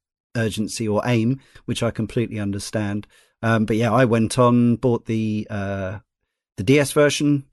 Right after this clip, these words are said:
trying to think which order things happened. Uh, that one I liked a bit less. Uh, it was a little, little bit framey and a little bit rough looking. Never quite charmed me, although I still played it a good deal.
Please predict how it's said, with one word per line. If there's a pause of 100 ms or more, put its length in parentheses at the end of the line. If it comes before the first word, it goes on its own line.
(180)
trying
to
think
which
order
things
happened. (260)
Uh,
that
one
I
liked
a
bit
less.
Uh,
it
was
a
little,
little
bit
framey
and
a
little
bit (240)
rough
looking. (280)
Never
quite
charmed
me,
although
I
still
played
it
a
good
deal.